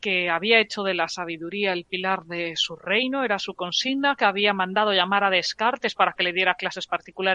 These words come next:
de filosofía, aunque Descartes muere, dicen que a causa del frío contrajo una neumonía y falleció. Bueno, pues, eh, nos encontramos como ella tiene que dejar Estocolmo.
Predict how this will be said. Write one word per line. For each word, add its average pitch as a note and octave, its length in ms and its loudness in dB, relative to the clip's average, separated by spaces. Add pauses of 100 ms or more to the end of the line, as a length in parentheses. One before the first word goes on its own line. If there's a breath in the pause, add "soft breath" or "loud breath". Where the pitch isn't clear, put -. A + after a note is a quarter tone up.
(120)
de F3+ 80 -2
filosofía, F3 600 -4
aunque F#3+ 180 -4
Descartes F#3+ 540 -6
muere, G#3 340 -2 (720 loud breath)
dicen G#3+ 240 -2
que F#3+ 80 -2
a F#3 60 2
causa G#3+ 340 0
del F3+ 160 -2
frío G#3+ 380 0
contrajo F#3+ 640 -2
una F#3 180 -4
neumonía G3 720 -4
y F#3 400 -6
falleció. F#3+ 720 0 (840 loud breath)
Bueno, B3+ 380 2
pues, G3 520 4
eh, G3 300 -8
nos F#3+ 180 -6
encontramos G3+ 500 -2
como A#3 200 -2
ella B3+ 140 -4
tiene C4 240 -4
que C4 100 0
dejar G3 500 -2
Estocolmo. B3 800 0